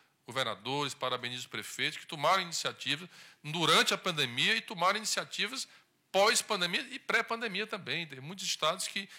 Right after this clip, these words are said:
melhoraram o seu indicador de deb, melhoraram a sua aprendizagem, melhoraram a, a, a, o número de matrícula em tempo integral por esforço, né?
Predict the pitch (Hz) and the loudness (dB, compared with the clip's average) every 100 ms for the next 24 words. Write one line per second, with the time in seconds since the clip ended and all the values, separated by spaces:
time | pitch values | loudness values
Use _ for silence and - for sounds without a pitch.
0 | - - 165 151 131 160 156 - 139 123 | -16 -6 0 4 6 6 4 -4 -8 -10
1 | 123 - 123 123 117 98 98 127 139 127 | -12 -4 -2 -2 -6 -4 0 2 2 -2
2 | - - - - 127 123 117 143 139 123 | -16 -20 -20 -10 -2 2 4 6 4 2
3 | - 120 120 113 98 101 120 131 123 120 | -2 -6 -6 -10 -8 -4 0 0 0 -2
4 | 110 123 147 131 113 - - - 110 117 | 0 4 4 2 -6 -18 -20 -8 -6 -4
5 | 113 - 120 113 113 123 113 110 104 117 | -4 -6 -8 -8 -10 -10 -2 -2 -2 -6
6 | 104 110 - 104 98 127 - - 190 - | -10 -10 -8 -8 -6 -8 -10 -10 -4 -4
7 | - 156 180 - 214 151 135 | -2 -2 -2 -6 -12 -2 -2